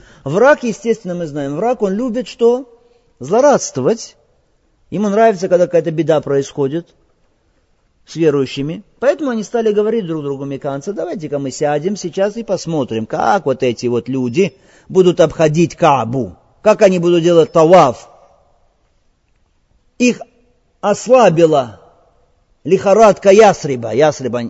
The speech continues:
так называли Медину они, хорошо, Ясриба. Лихорадка Ясриба ослабила их. Как, посмотрим, они сейчас будут обходить вокруг Каабы.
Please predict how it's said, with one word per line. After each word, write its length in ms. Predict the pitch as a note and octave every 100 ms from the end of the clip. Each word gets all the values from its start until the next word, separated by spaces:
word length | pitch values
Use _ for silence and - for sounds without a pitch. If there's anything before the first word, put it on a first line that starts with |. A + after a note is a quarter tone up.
| -
так 140 | B2
называли 380 | B2 A#2+ A#2+ A2+
Медину 540 | A2 A2+ A2+ F2 D2 D2
они, 340 | - F#2 D2+ D#2 -
хорошо, 300 | E2+ F2 G#2+
Ясриба. 420 | F#2+ - E2+ E2+ _ _ -
Лихорадка 580 | D3+ F3 E3+ F#3 F3+ D3
Ясриба 480 | D3+ - D3 C#3+
ослабила 580 | C3 - C#3 C3 A#2 A#2
их. 560 | A2+ D#3+ D3+ C#3+ - _ _ _ _
Как, 240 | - B3 -
посмотрим, 560 | F#3+ - G3+ D#3 D#3
они 180 | D3+ D3+
сейчас 300 | C#3+ C3+ D3
будут 240 | D#3+ D#3+ C#3
обходить 400 | - C3 C3+ A#2
вокруг 380 | A#2+ B2 A2
Каабы. 380 | A2+ E2 C#2+ -